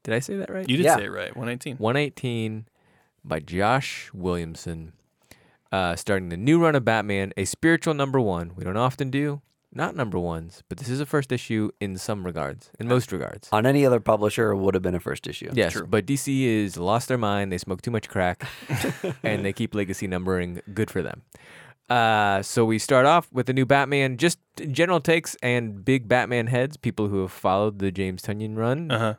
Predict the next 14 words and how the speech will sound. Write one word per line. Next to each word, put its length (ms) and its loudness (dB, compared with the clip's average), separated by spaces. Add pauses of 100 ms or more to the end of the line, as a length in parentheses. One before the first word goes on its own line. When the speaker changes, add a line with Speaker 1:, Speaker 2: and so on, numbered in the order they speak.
(140)
Speaker 1:
What 260 4
are 180 4
just 360 -6
passing 360 2
thoughts? 480 0
Speaker 3:
I've 180 4
got 300 6 (140)
huge 580 4
first 380 4
takes, 520 4 (360)
or, 200 6
like, 280 6
at 240 4
least 480 -2